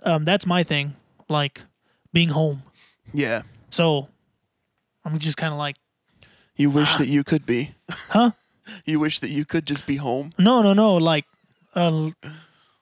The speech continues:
Speaker 1: if I'm home f-, too long, I just go nuts.
Speaker 2: Oh, yeah.
Speaker 1: I go crazy.
Speaker 2: You gotta go do something.
Speaker 1: Yeah, I have to.
Speaker 2: Mm-hmm.
Speaker 1: Like, I have to go do something. Now I do. Like, when I was, uh, like,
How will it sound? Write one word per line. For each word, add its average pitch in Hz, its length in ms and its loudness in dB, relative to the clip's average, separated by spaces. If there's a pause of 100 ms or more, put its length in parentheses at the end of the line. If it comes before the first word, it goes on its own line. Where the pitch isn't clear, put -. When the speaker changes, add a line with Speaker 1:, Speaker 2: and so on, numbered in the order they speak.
(760)
Speaker 1:
if 196 180 0
I'm 185 120 2
home 196 280 2
f-, - 80 -18 (280)
too 196 180 4
long, 170 340 0
I 147 120 -4
just 147 200 -8
go 151 160 -2
nuts. 139 100 -4 (200)
Speaker 2:
Oh, 117 40 -2
yeah. 117 400 -4
Speaker 1:
I 160 60 -2
go 160 120 0
crazy. 175 340 0
Speaker 2:
You 156 60 2
gotta 127 180 0
go 123 120 -4
do 127 100 -6
something. 123 380 -6
Speaker 1:
Yeah, 175 300 2
I 156 80 -2
have 202 240 0
to. 143 220 -4 (160)
Speaker 2:
Mm-hmm. 139 160 -12
Speaker 1:
Like, 165 80 -2
I 165 60 0
have 202 180 2
to 196 60 -6
go 165 120 2
do 151 120 -2
something. 143 420 -6
Now 208 240 2
I 156 100 2
do. 151 380 0
Like, 175 120 0
when 175 100 2
I 208 100 2
was, 196 260 -2 (880)
uh, 175 120 2
like, 160 240 0